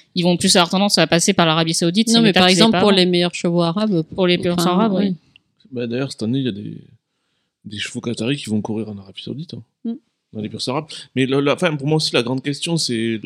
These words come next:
Speaker 3: l'Arabie Saoudite au niveau, euh, pédigré, tout ça et tout, c'était quand même très américain. Et l'importance pour nous, c'est,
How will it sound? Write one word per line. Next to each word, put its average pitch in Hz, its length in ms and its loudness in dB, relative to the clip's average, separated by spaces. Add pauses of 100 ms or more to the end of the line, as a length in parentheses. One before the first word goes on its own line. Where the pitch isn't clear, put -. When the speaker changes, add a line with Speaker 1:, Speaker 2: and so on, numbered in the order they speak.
(120)
Speaker 3:
l'Arabie 120 340 -4
Saoudite 135 320 -6
au 110 60 0
niveau, 110 360 -4
euh, 104 140 -6
pédigré, 113 320 -6
tout - 100 -10
ça 127 100 -6
et 127 40 -8
tout, 127 120 -12
c'était 101 200 -8
quand 110 120 -14
même 107 100 -6
très 107 220 -10
américain. 107 440 -8 (760)
Et 113 140 -2
l'importance 127 600 -4
pour 120 260 -6
nous, 170 200 2
c'est, 104 880 -6